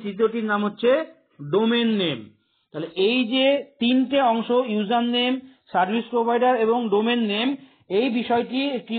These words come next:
উদাহরণের সাহায্যে আমি তোমাদের বোঝানোর চেষ্টা করছি,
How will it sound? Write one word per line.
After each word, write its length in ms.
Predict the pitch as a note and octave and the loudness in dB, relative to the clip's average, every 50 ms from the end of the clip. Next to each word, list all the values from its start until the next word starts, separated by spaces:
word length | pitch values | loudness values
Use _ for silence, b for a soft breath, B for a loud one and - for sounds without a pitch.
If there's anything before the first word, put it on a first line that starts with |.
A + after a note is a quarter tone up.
| A#3 G#3+ G#3 | -4 -6 -2
উদাহরণের 600 | F#3+ A#3 A3+ A3 A3+ A#3 B3 B3+ B3+ B3+ B3+ B3 - | 0 2 2 2 2 0 0 0 0 0 -2 -2 0
সাহায্যে 360 | A3+ G#3 G3+ G3+ F3+ F#3+ B3 C4 A#3+ | 2 2 2 0 0 0 0 2 2
আমি 160 | G#3+ G#3+ A#3 C4 D4+ D4 B B B B B | 2 0 0 -2 -2 -4 B B B B B
তোমাদের 360 | - F#3 F#3+ G3 F#3+ A3 A#3+ C4+ | -2 0 0 2 2 2 2 2
বোঝানোর 520 | A#3 G3+ G3 F3+ F#3+ G3 G3+ A3 B3+ D4+ D#4 - B B B _ - | 2 0 0 0 0 0 0 2 2 0 0 -2 B B B _ -2
চেষ্টা 300 | G3+ F#3+ F#3 - A3 G#3+ | -2 -2 0 0 -2 0
করছি, 380 | G3 G3 G3 F#3 F#3 - B3 | 2 2 0 0 0 0 0